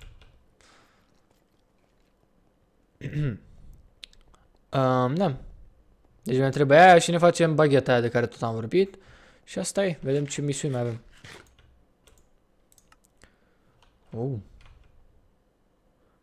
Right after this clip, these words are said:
No placing or destroying blocks in this area. No placing, așa, a, a, a. Să facem pe asta cu lavă. Nu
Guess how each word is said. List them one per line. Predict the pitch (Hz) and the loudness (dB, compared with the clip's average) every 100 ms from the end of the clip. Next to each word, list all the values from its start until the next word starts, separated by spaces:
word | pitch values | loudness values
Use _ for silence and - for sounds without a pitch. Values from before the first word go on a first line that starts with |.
| - | -16
No | 117 | -14
placing | - 127 127 131 | -6 -4 -2 -4
or | 123 | -6
destroying | 113 - 123 120 | -6 -6 -6 -6
blocks | 117 120 - | -4 -6 -6
in | 123 | -10
this | 117 - | -10 -10
area. | 110 117 143 147 151 - - - | -6 -2 0 0 -4 -14 -20 -16
No | 117 | -14
placing, | 107 131 123 - 117 | -6 -4 -4 -8 -12
așa, | 113 - 143 | -12 -12 -10
a, | 139 143 | -10 -8
a, | 123 131 127 127 127 123 | -8 -8 -8 -8 -10 -10
a. | 123 113 - _ _ _ _ _ _ - - - - - | -12 -16 -20 _ _ _ _ _ _ -20 -20 -20 -20 -20
Să | - | -10
facem | 170 165 | -8 -6
pe | |
asta | 156 139 | -4 -4
cu | - | -4
lavă. | 117 110 110 | -2 -2 -2
Nu | 113 | -8